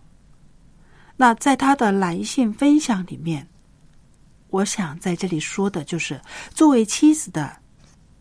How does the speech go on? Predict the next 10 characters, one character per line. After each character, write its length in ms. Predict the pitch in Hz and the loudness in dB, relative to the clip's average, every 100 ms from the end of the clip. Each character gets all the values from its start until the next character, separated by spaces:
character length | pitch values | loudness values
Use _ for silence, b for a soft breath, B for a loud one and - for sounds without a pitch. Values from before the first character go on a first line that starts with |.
| _ _ - | _ _ -4
在 180 | - | 0
面 220 | 233 269 220 | 4 4 2
对 200 | 202 196 | -2 0
丈 280 | 262 220 | 0 0
夫 280 | 175 - 156 - | -4 -6 -6 0
无 200 | 180 247 | 0 2
理 120 | 254 | 2
的 160 | 165 160 | 0 -4
打 380 | - 185 - - | -2 -2 -4 0
骂 260 | 240 247 | 2 2